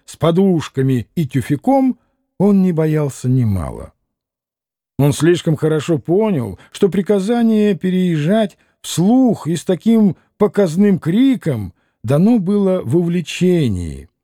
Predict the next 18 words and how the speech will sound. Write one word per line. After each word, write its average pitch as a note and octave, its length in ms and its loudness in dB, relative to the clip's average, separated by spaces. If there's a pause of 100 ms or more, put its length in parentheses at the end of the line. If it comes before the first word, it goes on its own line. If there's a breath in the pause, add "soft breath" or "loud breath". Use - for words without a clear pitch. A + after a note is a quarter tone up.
(260)
так D3 140 -2
сказать, D#3 380 0
даже E3 380 0 (120)
для D3 200 0
красоты. D#3 840 -2 (560)
Вроде D#3+ 380 2
как E3+ 280 -2 (100)
раскутившийся E3 960 0
недавно E3 760 0
в C3 60 -4
их G3 260 2
же D#3+ 140 0
городке E3+ 480 -2
мещанин G3 1000 0 (160 soft breath)
на D#3+ 100 0
своих D#3+ 300 0
собственных F3+ 640 -2
именинах G3+ 680 0